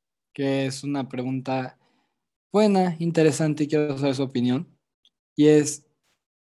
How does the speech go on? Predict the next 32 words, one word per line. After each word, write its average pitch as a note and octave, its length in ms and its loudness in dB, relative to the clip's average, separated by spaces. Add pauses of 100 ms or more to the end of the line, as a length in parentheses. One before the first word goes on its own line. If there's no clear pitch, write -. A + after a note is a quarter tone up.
(180)
¿creen G#3 460 6
que B3 120 2
estos F3+ 380 0
nuevos C#3+ 640 2 (100)
formatos, C#3 920 0
que C3+ 120 -4
son C#3 180 0
los B2 180 0
live C3+ 540 2
streams, A#2 440 -10 (320)
que C#3 140 -6
son, D3+ 560 0 (360)
pues, - 220 -16 (260)
todo E3+ 240 6
lo C#3 140 4
que - 80 2
ahorita C#3+ 220 4
se C3+ 60 -2
está C#3+ 140 0
viviendo, C3 480 2
aunque C#3+ 520 2
si - 160 -2
mañana F3 460 2
nos D#3+ 200 2
dicen, C3+ 560 -4
"Acabó D3+ 400 4
la E3+ 240 4
pandemia, C#3 400 0
oficialmente E3 680 0
no D3 80 -2
hay C3 100 -2
virus", A3 580 -2